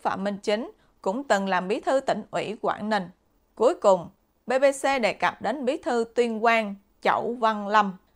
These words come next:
Ông Lâm sinh năm một nghìn chín trăm sáu mươi bảy, quê Tuyên Quang, là Ủy viên Trung ương Đảng khóa mười ba, đại biểu Quốc hội khóa mười bốn.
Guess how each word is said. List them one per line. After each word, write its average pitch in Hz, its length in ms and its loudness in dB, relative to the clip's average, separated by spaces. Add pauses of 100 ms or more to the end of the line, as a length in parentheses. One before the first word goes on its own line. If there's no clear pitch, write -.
(140)
Ông 220 240 2
Lâm 220 400 4
sinh 302 220 -4
năm 294 120 -2
một - 140 -4
nghìn 185 200 -4
chín 226 260 -10
trăm 220 220 -4
sáu - 240 -6
mươi 269 160 -4
bảy, 190 380 -2 (340)
quê 226 260 4
Tuyên 220 400 0
Quang, 208 340 4 (320)
là 214 200 4
Ủy 170 280 -2
viên 269 220 -2
Trung 262 180 -2
ương 254 140 -2
Đảng 202 220 -2
khóa 240 200 -2
mười 202 260 -4
ba, 202 400 2 (300)
đại 202 260 2
biểu 208 180 -2
Quốc 302 140 -2
hội - 320 -2 (100)
khóa 202 200 0
mười 208 280 -4
bốn. 175 300 0